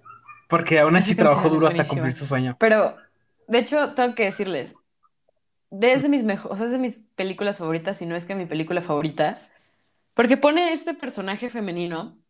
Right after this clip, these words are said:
Speaker 2: que aparte vive en una sociedad, o sea, de personas afroamericanas, que ya de por sí estaba cabrón, y todavía llega y dice, "Yo voy a poner un restaurante", que no era
Speaker 1: Ujú.
Speaker 2: común que una mujer tuviera una empresa.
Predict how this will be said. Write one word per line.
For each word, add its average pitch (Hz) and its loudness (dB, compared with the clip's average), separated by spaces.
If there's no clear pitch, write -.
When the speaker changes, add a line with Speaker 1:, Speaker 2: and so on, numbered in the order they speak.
Speaker 2:
que 208 0
aparte 220 0
vive 262 -6
en 240 -6
una 226 -6
sociedad, 165 -6
o - -16
sea, - -10
de 170 -14
personas 170 -6
afroamericanas, 151 -6
que 175 -4
ya 170 4
de 277 4
por 339 -2
sí 190 -6
estaba 240 -6
cabrón, 156 -4
y 240 -2
todavía 269 4
llega 254 2
y - 0
dice, 233 -4
"Yo 240 -2
voy 240 2
a 254 0
poner 208 -6
un 202 -6
restaurante", 165 -4
que 170 -6
no 220 2
era 226 4
Speaker 1:
Ujú. - 0
Speaker 2:
común 185 0
que 190 -4
una 185 -6
mujer 175 -6
tuviera 156 -2
una 156 -8
empresa. 156 -4